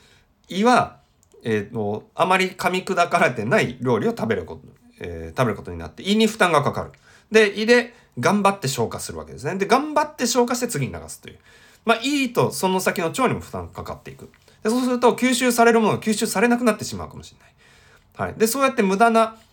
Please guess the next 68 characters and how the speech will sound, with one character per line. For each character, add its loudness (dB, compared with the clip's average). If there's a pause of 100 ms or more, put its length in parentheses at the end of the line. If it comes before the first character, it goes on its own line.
(440)
と -2
こ 4
ろ 4
に -2
な 0
る -4
と、 2
胃 -12
腸 0
に -2
ス -8
ト -2
レ 2
ス -10
が -4
か -8
か -6
っ -14
て、 4
自 -2
分 2
も、 2 (300)
え -2
ー、 -2
体 2
と -4
し -4
て -4
ダ -4
メ -4
ー -8
ジ -10
が -8 (360)
出 -12
て -8
き -18
て、 0 (260)
え -6
ー、 -6
仕 -2
事 2
で 4
働 4
い -2
て -2
帰 4
っ -2
て -8
き -12
た -6
疲 -4
労 6
が 4
抜 2
け 2
ず 0
に、 0
な 0
か 4
な -2
か -10
回 0
復 -8
し -6
き -8
ら 4
ず -2
に、 -14